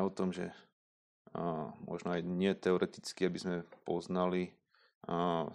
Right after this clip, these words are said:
toho Ježiša Krista, ale tak som vám to chcel takto zdeliť, toto posolstvo, toto evanjelium. A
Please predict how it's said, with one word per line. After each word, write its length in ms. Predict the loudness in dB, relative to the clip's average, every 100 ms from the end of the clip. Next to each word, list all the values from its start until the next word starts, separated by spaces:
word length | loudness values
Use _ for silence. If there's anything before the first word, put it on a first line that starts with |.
| -8
toho 160 | -2 -2
Ježiša 240 | -2 -4 -6
Krista, 480 | -6 -8 0 2 4
ale 160 | 2
tak 240 | 0 -4 -4
som 160 | -2
vám 160 | 0 0
to 80 | -4
chcel 400 | -8 0 2 0 -6 _ _ -10
takto 400 | -10 -6 -6 -4
zdeliť, 560 | 0 0 0 -4 -20 -20 _ -20 -20 -20 -20 -20 -10
toto 120 | -8
posolstvo, 560 | -4 -2 0 -2 -2 -6
toto 240 | -2 2
evanjelium. 720 | 2 2 2 2 2 0 -4 -10 _ _ _ _ _ _ _ _ _ -20 -20 _ _ _ 4
A 320 | 8 10